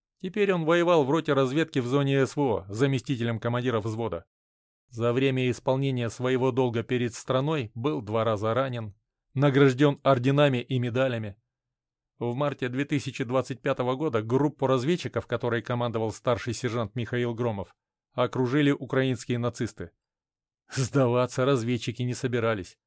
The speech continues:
отбивались до последнего патрона, а потом до последней капли крови. Последний свой решительный бой Михаил Громов провел с врагами, вооружившись двумя штык-ножами –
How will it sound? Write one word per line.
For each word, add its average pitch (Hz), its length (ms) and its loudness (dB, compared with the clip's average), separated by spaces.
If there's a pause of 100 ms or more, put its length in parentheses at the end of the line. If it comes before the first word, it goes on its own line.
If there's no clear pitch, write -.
отбивались 143 540 4
до 131 120 4
последнего 131 480 2
патрона, 123 520 0
а 120 140 -2
потом 147 460 0 (120)
до 117 240 4
последней 123 540 0
капли 110 320 -2
крови. 95 400 -6 (880)
Последний 117 440 -6
свой 113 220 -4
решительный 117 520 -6
бой 135 180 -6
Михаил 120 400 -2
Громов 120 400 -2
провел 123 340 0
с - 120 -10
врагами, 127 420 0
вооружившись 117 800 0
двумя 127 340 0
штык-ножами – 120 720 -4